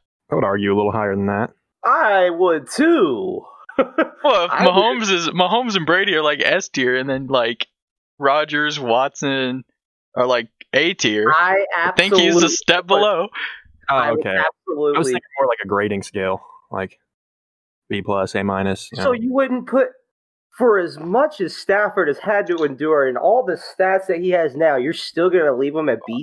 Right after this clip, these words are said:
Speaker 2: tier?
Speaker 3: Yeah, you
Speaker 1: I'd
Speaker 3: know
Speaker 1: put him
Speaker 3: how
Speaker 1: at,
Speaker 3: many
Speaker 1: I'd put him
Speaker 3: games,
Speaker 1: at
Speaker 3: you know how many games this man is down seventeen twenty-one in the fourth quarter, and he's just slinging it, padding those stats, baby. If you took out all of his fourth quarter stats, I guarantee you he's just as good as Jared Goff,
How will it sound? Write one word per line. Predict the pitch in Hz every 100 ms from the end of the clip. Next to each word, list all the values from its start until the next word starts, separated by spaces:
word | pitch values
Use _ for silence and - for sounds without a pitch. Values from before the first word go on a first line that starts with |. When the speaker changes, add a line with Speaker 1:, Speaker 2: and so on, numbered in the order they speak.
| -
Speaker 2:
tier? | 202 233 262 262
Speaker 3:
Yeah, | 453
you | 170 302
Speaker 1:
I'd |
Speaker 3:
know | -
Speaker 1:
put | -
him |
Speaker 3:
how | 185
Speaker 1:
at, | 226
Speaker 3:
many | 208 202 196
Speaker 1:
I'd |
put | 143
him | 131 139
Speaker 3:
games, | - 185
Speaker 1:
at | - 247
Speaker 3:
you | 285
know | 339
how | 214 180 214
many | 214 208 196 170
games | 165 165 151 131
this | 151
man | 170 165 143
is | 123
down | 123 143 135
seventeen | - 139 147 147 160 156
twenty-one | - 147 151 135 147
in | 131
the |
fourth | 107 135 120
quarter, | 123 131 127
and | 107
he's | 139 170
just | 147 117 98 -
slinging | - 131 165 165 131
it, | 113 - - - -
padding | - 175 175 170 139
those | 131 117
stats, | - - 123 120
baby. | - 110 107 107
If | - - -
you | 226 269
took | 240 220
out | 180
all | 143 160
of | 143
his | 131
fourth | 147 147
quarter | - 147
stats, | 139 160 160
I | 147 151 - _ -
guarantee | 139 135 120 113 120
you | 117 101
he's | 110 107 - _ _ _ _
just | - 127 -
as | 104
good | 110 98
as | 101
Jared | 104 98
Goff, | 101 98